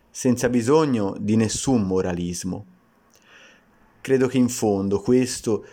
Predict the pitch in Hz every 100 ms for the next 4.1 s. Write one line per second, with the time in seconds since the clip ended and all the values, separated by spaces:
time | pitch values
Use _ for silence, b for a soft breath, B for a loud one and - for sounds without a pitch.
0 | B - - 147 - 135 131 127 127 117
1 | 101 90 - - - - 127 123 170 160
2 | 131 127 131 156 110 - 139 143 123 110
3 | 101 131 - 113 101 98 90 92 85 90
4 | -